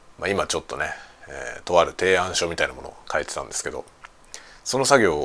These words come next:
をね、始めちゃったので、あの、すっかりこれを、これをね、これを収録してアップするのをすっかり忘れたまま、えー、やってしまいました。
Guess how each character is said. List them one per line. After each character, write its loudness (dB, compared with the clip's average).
を -6
ね、 -12
始 2
め 4
ち 6
ゃ 8
っ 2
た 2
の -8
で、 -8
あ -14
の、 -12
す -2
っ -20
か 8
り 0
こ -8
れ -4
を、 -8
こ 4
れ 2
を 4
ね、 0
こ -4
れ 4
を 4
収 0
録 0
し 2
て 4
ア 4
ッ -2
プ -10
す -2
る -4
の -8
を -6
す -4
っ -8
か 2
り 2
忘 -2
れ -4
た -2
ま -6
ま、 -4
え -6
ー、 -
や 2
っ -8
て -6
し -2
ま -4
い -4
ま -10
し -6
た。 -10